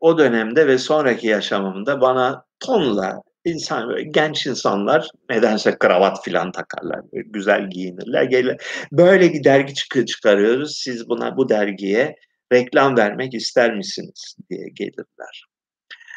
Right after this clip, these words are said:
Gezi dergisi, gurme dergisi, erkek dergisi vesaire vesaire. Reklam almak amacıyla bu,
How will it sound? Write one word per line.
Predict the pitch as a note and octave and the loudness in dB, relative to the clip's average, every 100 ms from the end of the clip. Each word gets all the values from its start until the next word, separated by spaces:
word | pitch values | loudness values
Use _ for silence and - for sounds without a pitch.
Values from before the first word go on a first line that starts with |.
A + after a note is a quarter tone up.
| - - - - _ _ C#3 | -20 -20 -20 -20 _ _ -8
Gezi | B2 C#3 A#2 A2+ | 4 4 4 -2
dergisi, | F#2+ F2+ - - - - - B1+ G1+ - _ _ _ _ _ F#2+ G2 A2 A#2 C3 | -4 -4 -8 -16 -8 -6 -6 -6 -8 -12 _ _ _ _ _ _ _ -20 _ -14
gurme | C#3 B2 C3+ C3 C3 A#2+ | -6 6 8 8 8 6
dergisi, | A2 F#2 F2+ - E2+ - - G#2 G#2 G2+ G#2+ G#2 | 6 4 -2 -6 -2 0 0 0 2 2 2 0
erkek | - C3 C3 C3+ C3 - A2 | 2 2 2 0 0 0 2
dergisi | G2 F2 F2+ - - F#2+ G#2+ | 2 0 -4 -6 -8 -4 0
vesaire | - - F#2+ G2 A2 | 0 0 -4 -2 -2
vesaire. | G#2 G2 - F2+ F2 D2+ - - - C3+ | -2 -4 -6 -6 -6 -10 -12 -14 -4 2
Reklam | E3+ E3+ A#3+ A#3 B3+ - | 2 2 2 2 2 0
almak | B2+ C3+ D3+ E3 - - | 4 4 4 0 -2 -4
amacıyla | B2 A#2+ B2+ A#2 C#3 C3+ G2+ E2+ - _ _ - | -2 2 2 2 2 2 0 -4 -10 _ _ -18
bu, | A#2+ C3+ A#3 - | -10 0 0 0